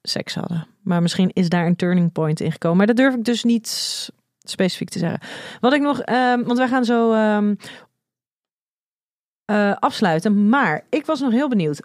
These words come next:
Want als je het dan hebt over consent, dat is, hè, en, en duidelijke communicatie.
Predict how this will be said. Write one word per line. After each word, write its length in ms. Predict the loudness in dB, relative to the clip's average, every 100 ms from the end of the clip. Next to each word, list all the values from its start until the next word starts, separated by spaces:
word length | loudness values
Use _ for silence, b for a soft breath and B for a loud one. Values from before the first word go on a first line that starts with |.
| -8
Want 500 | -2 2 2 0 -4 B B B
als 160 | B -2
je 80 | 0
het 100 | 2
dan 140 | 4
hebt 220 | 4 2
over 360 | 0 0 -2 -2
consent, 460 | -4 -2 2 2 0
dat 140 | -2
is, 200 | -2 -4
hè, 240 | -2 0 0
en, 260 | -2 -2
en 260 | -2 -2 -4 B B B _ -6
duidelijke 720 | 0 2 4 4 2 -2 -4
communicatie. 800 | 0 0 2 2 0 0 -2 -2